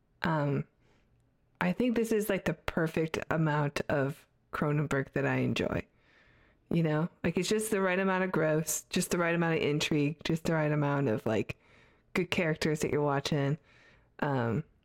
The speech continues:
I don't know, it's like all the, all, all the violence and stuff is, is kind of, you know, it's funneled into these specific moments, and, uh, I,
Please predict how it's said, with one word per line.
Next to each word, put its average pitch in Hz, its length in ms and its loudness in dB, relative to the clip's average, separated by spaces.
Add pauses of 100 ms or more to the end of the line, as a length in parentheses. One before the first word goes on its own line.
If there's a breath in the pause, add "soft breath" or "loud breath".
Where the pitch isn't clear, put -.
(240)
I 320 40 2
don't 349 120 2
know, 156 100 2 (160)
it's - 260 -2
like 240 160 0
all 247 120 2
the, 220 100 -4 (440 loud breath)
all, 208 200 0
all 214 120 2
the 202 100 2
violence 180 540 0
and 180 100 2
stuff 165 540 -2
is, 180 180 0 (200)
is 185 160 0 (300)
kind 220 240 0
of, 233 240 0
you 220 140 2
know, 170 320 0 (180)
it's - 320 -2 (140)
funneled 226 340 2
into 202 280 2
these 185 220 0
specific - 640 -2
moments, 165 540 0 (680 loud breath)
and, 147 460 2
uh, 139 300 4 (680 soft breath)
I, 170 220 2